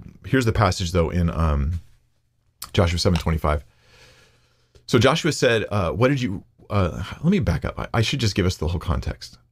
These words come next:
Um, well, maybe not the whole context. <laughs> Um, okay, um,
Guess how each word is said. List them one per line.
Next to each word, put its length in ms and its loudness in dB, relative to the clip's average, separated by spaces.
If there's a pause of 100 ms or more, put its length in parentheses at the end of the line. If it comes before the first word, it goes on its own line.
Um, 580 2 (4000)
well, 80 2
maybe 140 2
not 140 -6
the 100 -2
whole 500 0
context. 880 -2 (420)
<laughs> 600 -4
Um, 480 4 (1300)
okay, 340 4
um, 480 2